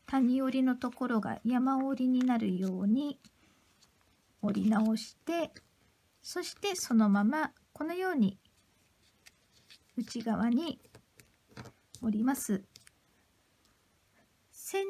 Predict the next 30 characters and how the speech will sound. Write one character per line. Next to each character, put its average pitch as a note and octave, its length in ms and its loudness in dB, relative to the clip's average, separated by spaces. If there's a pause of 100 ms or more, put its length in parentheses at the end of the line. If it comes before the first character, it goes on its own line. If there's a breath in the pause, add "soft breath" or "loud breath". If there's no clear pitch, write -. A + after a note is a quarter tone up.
(140)
端 G4+ 240 0
の A#3 120 4
部 B3 120 -2
分 G#3+ 220 2
が G3 120 4
こ G3 160 -6
の C#4+ 120 -2
よ D#4 200 0
う C#4 40 0
に G3 240 0 (300 soft breath)
四 - 200 -12
角 F4+ 200 0 (180)
形 G#3 260 4
に B3 340 2
折 A3+ 140 -2
り G3 40 -2
た G3+ 140 -6
た A3+ 100 -2
め A3+ 120 2
て A#3 100 -6
い A#3+ 80 0
ま C#4+ 120 0
す。 G3+ 280 -2 (1700)
残 F4 280 -6
り G#4+ 280 -2
三 C4+ 380 -2
箇 B3+ 140 -2
所 A#3+ 140 -4
も C#4+ 300 -2 (100)
同 A3+ 60 4